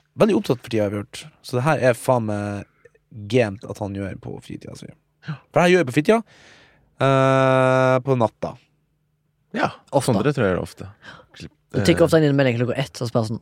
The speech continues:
Speaker 3: «Eh, gutta, har vi show notes?»
Speaker 1: <laughs>
Speaker 2: Så send over en slant til Sondre da, via Vipps. Det har vært veldig hyggelig.
Speaker 1: Ja.
Speaker 3: Mm.
Speaker 2: Da
Speaker 1: Um,
Speaker 2: bare søk etter, eh, Soundtank og finn Flashback der.
Speaker 3: Mm.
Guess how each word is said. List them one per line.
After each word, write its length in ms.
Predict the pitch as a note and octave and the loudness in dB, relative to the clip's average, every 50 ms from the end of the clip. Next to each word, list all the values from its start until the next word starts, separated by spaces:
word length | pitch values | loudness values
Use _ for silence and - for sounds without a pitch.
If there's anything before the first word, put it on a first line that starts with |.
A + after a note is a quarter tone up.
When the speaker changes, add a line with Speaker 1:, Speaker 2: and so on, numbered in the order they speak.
| - - | -10 -6
Speaker 3:
«Eh, 160 | B2+ B2+ C#3+ C#3 | -2 -2 -2 0
gutta, 300 | C#3 D3+ - - C3+ C#3 | 0 -2 0 0 0 2
har 80 | D3+ D#3 | 2 0
vi 100 | D3+ D3 | 0 -2
show 280 | C#3 - - D3+ C3 A#2+ | -2 0 0 2 2 2
notes?» 580 | A#2+ C3 D3 - - - - - - - - - - | -2 -2 -4 -4 -6 -10 -12 -10 -10 -10 -10 -2 2
Speaker 1:
<laughs> 880 | E3+ D3+ D3 D#3 C#3 C3 A#2 A#2 - - - - - - - - - - | 2 4 4 4 2 0 -2 -4 -8 -10 -10 -10 -10 -8 -8 -6 -2 2
Speaker 2:
Så 420 | B2+ C3 C#3 C3+ C3+ C3+ C3+ C3+ B2+ | 4 4 6 6 6 4 4 2 0
send 300 | - - - D#3+ C3 G#2 | -2 -4 -2 -2 0 0
over 120 | F2+ F#2 | 0 0
en 120 | G#2+ A#2 B2 | 0 -2 -2
slant 360 | - - - A2 G2+ A2 A2 - | -4 -4 -2 -2 -2 -2 -2 -4
til 100 | C#3+ C3+ | -4 -2
Sondre 220 | - A#2 G2+ A2 | 0 0 0 0
da, 80 | C3 C#3 | -2 0
via 140 | A2+ A#2 A2+ | 0 -2 -2
Vipps. 340 | A#2 C3+ - - - - - | -2 -6 -8 -12 -16 -12 -8
Det 80 | G2 A2 | -6 -6
har 100 | A2 A2 | -6 -6
vært 120 | - F2+ F2 | -6 -8 -8
veldig 160 | F2 F#2 E2+ - | -8 -8 -10 -10
hyggelig. 180 | - - - - | -14 -14 -12 -12
Speaker 1:
Ja. 100 | - - | -10 -10
Speaker 3:
Mm. 140 | F#2+ G2 - - - _ _ _ _ | -10 -10 -10 -12 -16 _ _ _ _
Speaker 2:
Da 440 | - C#3+ D3+ D3 D3 D3 D3 C#3+ C#3+ | 0 2 4 4 4 4 4 2 2
Speaker 1:
Um, 40 | C#3 | 2
Speaker 2:
bare 80 | G2+ C3 | 0 -2
søk 200 | A#2 G2 F2+ - | -2 -6 -8 -8
etter, 340 | - - F#2 F2+ F2 F2 F#2 | -8 -6 -4 -2 -2 -2 -4
eh, 240 | F#2 F#2 F2+ F2+ | -4 -4 -4 -6
Soundtank 540 | F2+ - - E2+ E2 - B2 D3+ - - - | -6 -6 -6 -6 -6 -8 -12 -14 -16 -20 -20
og 80 | D3 - | -18 -14
finn 140 | - F2 F2 F2+ | -12 -10 -10 -10
Flashback 420 | - - - - - - - - _ | -12 -12 -16 -16 -16 -18 -20 -18 _
der. 140 | - - - _ _ _ _ _ _ _ _ _ | -18 -18 -18 _ _ _ _ _ _ _ _ _
Speaker 3:
Mm. 200 | - G2 F#2+ - | -18 -16 -16 -18